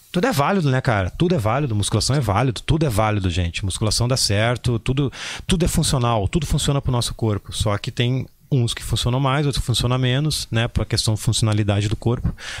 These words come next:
mas tudo vai ter resultado. A musculação dá resultado as-, como funcional, como cross, mas a per-, a tecla que eu sempre aperto é a seguinte: o atendimento.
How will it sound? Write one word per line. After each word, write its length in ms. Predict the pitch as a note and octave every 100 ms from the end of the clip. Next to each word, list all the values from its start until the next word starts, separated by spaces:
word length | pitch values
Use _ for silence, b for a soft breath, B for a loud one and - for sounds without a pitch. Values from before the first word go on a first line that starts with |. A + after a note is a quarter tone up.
| -
mas 200 | A#2 -
tudo 220 | - D3+
vai 120 | C#3+
ter 120 | -
resultado. 520 | A#2+ A2 G#2+ G2+ F#2 F#2+ - B B B B
A 100 | G#2
musculação 400 | G2+ - G2+ A2
dá 60 | C3+
resultado 580 | C#3+ C3+ C3+ C3 D3 D#3+
as-, 280 | C#3+ - - -
como 640 | A#2 A#2+ C#3+ D#3 D3+ G2+
funcional, 600 | F#2 - F2+ - F2+ A2+
como 180 | A#2 F2+
cross, 340 | - G2+ A2 G#2
mas 220 | G2 F#2+
a 100 | G#2
per-, 340 | - A#2+ B2+
a 160 | - G#2
tecla 420 | - B2+ - D3+
que 80 | -
eu 80 | A#2+
sempre 300 | - D#3 -
aperto 420 | - B2 B2 -
é 60 | B2+
a 60 |
seguinte: 580 | B2 - C#3 C3+ - - B B B -
o 140 | G#2+
atendimento. 800 | A#2 A#2+ B2 C3 A#2+ C3 A2+ F2+